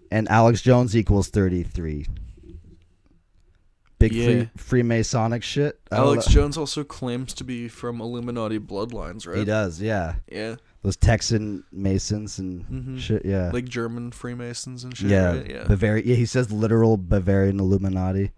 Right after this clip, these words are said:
Speaker 2: Mm-hmm.
Speaker 1: Yeah, like, these people, I don't know, it seems like the stage has been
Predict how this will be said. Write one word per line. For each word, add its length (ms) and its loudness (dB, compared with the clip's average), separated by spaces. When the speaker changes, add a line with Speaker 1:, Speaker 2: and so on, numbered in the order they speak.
Speaker 2:
Mm-hmm. 280 -10
Speaker 1:
Yeah, 180 6
like, 260 2
these 260 2
people, 460 6
I 60 0
don't 140 4
know, 100 2
it 160 -6
seems 240 0
like 220 -2
the 100 -4
stage 300 0
has 100 -6
been 320 -4